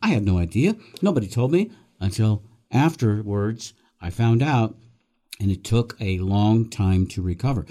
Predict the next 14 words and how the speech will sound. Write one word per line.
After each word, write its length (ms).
So 160
having 240
a 60
real 240
estate 320
pro 240
on 180
your 140
side 480
is 160
critical, 520
whether 220
you're 160
buying 640